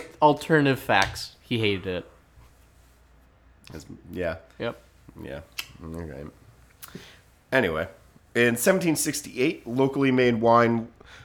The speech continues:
Speaker 1: was exhibited at the American Philosophical Society.
Speaker 2: Hmm.
Speaker 1: And they were well received, which led to more experimentation with native grapes.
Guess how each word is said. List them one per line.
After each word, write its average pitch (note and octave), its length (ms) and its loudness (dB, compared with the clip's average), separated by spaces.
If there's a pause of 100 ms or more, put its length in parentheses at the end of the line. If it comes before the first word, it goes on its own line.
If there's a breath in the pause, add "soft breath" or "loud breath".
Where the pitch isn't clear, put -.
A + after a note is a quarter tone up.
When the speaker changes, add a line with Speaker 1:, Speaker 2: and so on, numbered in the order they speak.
(180 soft breath)
Speaker 1:
was G#2+ 460 4
exhibited A2 460 0
at A2 180 2
the G#2 240 -4
American G#2+ 440 0
Philosophical G#2 720 -4
Society. F#3+ 540 -2 (200)
Speaker 2:
Hmm. A2+ 200 -12 (720 loud breath)
Speaker 1:
And B2 360 6
they G#3 100 6
were F#3+ 300 6
well C#3+ 160 8
received, C3+ 640 2
which B2+ 220 2
led B2 160 4
to B2 100 0
more A2+ 200 4
experimentation A2+ 840 0
with G2+ 220 0
native G#2 300 0
grapes. G2 440 -4